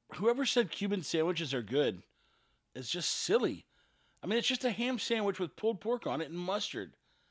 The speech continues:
And normally the bread is, like, so crunchy, it cuts your mouth open. I don't know. I like sandwiches. It's, to me,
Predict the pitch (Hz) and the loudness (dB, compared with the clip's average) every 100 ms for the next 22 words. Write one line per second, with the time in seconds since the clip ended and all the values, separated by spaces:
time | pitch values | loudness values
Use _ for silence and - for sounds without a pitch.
0 | _ _ _ _ 160 185 240 247 214 180 | _ _ _ _ -4 0 2 2 0 0
1 | 135 170 202 214 180 147 160 135 - - | 0 4 4 2 -4 -2 -2 -2 -2 0
2 | 180 190 - 196 196 - 139 117 - _ | 2 0 0 -2 0 -2 -2 -4 -8 _
3 | _ _ _ _ 131 - - 220 - 196 | _ _ _ _ -12 -10 -2 0 0 -2
4 | 160 151 156 117 82 65 - _ _ _ | -2 -2 -2 -4 -6 -12 -18 _ _ _
5 | _ _ _ _ 139 135 110 78 _ - | _ _ _ _ -4 -2 -4 -8 _ 2
6 | 175 185 180 - 175 185 - 190 180 - | 4 4 2 0 0 0 2 0 0 -6
7 | - _ _ 127 - - 143 170 170 | -10 _ _ -12 -10 -6 0 0 0